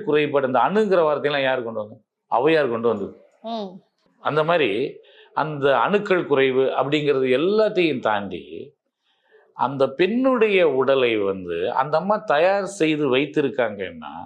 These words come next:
Speaker 1: அவங்க குடியிருக்கிற வீட்டை ஒட்டி தான் அந்த கர்ப்பப்பை அமையும்.
Speaker 2: ம்.
Speaker 1: அந்த அம்மா பிறந்த வீட்டுல வடக்கு வாயவியத்துல வந்து ஒரு கிணறு இருந்ததுன்னா அந்த பொண்ணுக்கு குழந்தையே இருக்காது.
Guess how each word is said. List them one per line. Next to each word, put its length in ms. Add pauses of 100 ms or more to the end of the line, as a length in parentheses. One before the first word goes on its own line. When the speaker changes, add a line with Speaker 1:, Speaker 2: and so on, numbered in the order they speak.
(520)
Speaker 1:
அவங்க 640
குடியிருக்கிற 800
வீட்டை 440
ஒட்டி 360
தான் 180
அந்த 140
கர்ப்பப்பை 480
அமையும். 340 (760)
Speaker 2:
ம். 340 (480)
Speaker 1:
அந்த 200
அம்மா 220
பிறந்த 400
வீட்டுல 340
வடக்கு 420
வாயவியத்துல 880 (100)
வந்து 240
ஒரு 140
கிணறு 400
இருந்ததுன்னா 480 (120)
அந்த 240
பொண்ணுக்கு 420
குழந்தையே 440
இருக்காது. 360